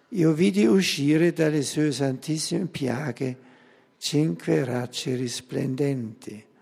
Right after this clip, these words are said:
e tutti vennero alla volta mia.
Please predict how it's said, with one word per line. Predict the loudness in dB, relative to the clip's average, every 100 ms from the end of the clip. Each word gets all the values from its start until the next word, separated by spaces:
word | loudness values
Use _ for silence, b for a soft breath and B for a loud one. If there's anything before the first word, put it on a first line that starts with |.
| b b b b b b
e | -4 -4
tutti | 2 0 2 -2
vennero | 0 0 0 -2 -2 -4 -6
alla | -4 -2 -2
volta | -4 -4 -4 -4
mia. | -4 -6 -8 -10 -12